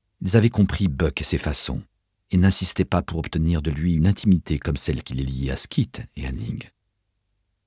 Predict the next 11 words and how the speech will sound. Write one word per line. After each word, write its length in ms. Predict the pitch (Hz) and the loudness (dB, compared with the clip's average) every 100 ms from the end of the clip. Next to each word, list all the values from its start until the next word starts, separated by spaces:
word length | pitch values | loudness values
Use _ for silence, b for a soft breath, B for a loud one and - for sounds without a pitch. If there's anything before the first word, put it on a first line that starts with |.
| _ | _
Cependant, 480 | - - 104 104 110 | -4 -2 2 6 6
son 180 | 110 104 | 6 4
amour 300 | 104 113 110 | 6 6 4
pour 180 | - - | -2 -2
Thornton 480 | 104 87 - 101 92 | 0 0 2 4 4
semblait 320 | - 87 85 | 2 0 0
croître 420 | - 95 82 - | 0 0 0 0
de 100 | 76 | -4
jour 240 | 73 73 | -4 -4
en 100 | 73 | -4
jour. 360 | 69 69 58 - | -6 -6 -8 -12